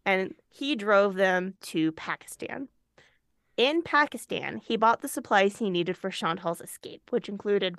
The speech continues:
more chlorpromazine, nitrazepam, and Mandrax. Here, he drugged the driver with something and put him in the trunk of the car to sleep, but decided that whatever sleeping pills he gave him, which were probably more chlorpromazine,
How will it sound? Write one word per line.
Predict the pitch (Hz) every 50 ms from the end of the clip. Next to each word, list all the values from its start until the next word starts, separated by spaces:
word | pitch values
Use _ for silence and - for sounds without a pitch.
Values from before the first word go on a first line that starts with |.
| _ -
more | 190 190 214 233 262
chlorpromazine, | 285 - - 294 262 - - - 208 180 180 185 175 190 185 175 175 175 190 202 - _ - - _ _ _ - -
nitrazepam, | 202 185 175 - 233 220 214 220 220 233 233 - 247 202 202 196 196 196 196 -
and | - 185 190 180 170
Mandrax. | 170 160 160 - - - - - - - - - - - _ _ _ _ _ _ _ _ _ _ _ _ _
Here, | - - 339 381 349 233 202 180 180 185 - _
he | - - 226
drugged | 196 196 214 226 226 262 254 254 320
the | - 269
driver | 202 208 190 180 180 180 185 180
with | 175 175 175 -
something | - 180 147 - - - - 160 156 147 -
and | - 196 202
put | - 226 190 226
him | 214 240 233
in | 240 240
the | 240
trunk | - - 202 180 185
of | 196 202
the | 185
car | - - - 165 165
to | 160 160
sleep, | - - - - 85 - - _ _ _ _ - - - _ _ _
but | - 214 208
decided | - 196 - - 262 269 277 254 262 220
that | 202 196 -
whatever | 196 208 226 240 262 269
sleeping | 269 - - 320 339 359 349 349 311
pills | 311 - 285 285 -
he | - 277 226
gave | 190 196 175 160 160 165
him, | - - 175 160 160 185
which | 190 190 190 - -
were | 190 185 175 - _ _ _ _ _ _ _
probably | - - 208 196 196 208 208 226 208 226 233 240
more | 240 226 226 220 226
chlorpromazine, | 226 - - 220 208 - 262 226 226 226 233 240 240 233 233 240 262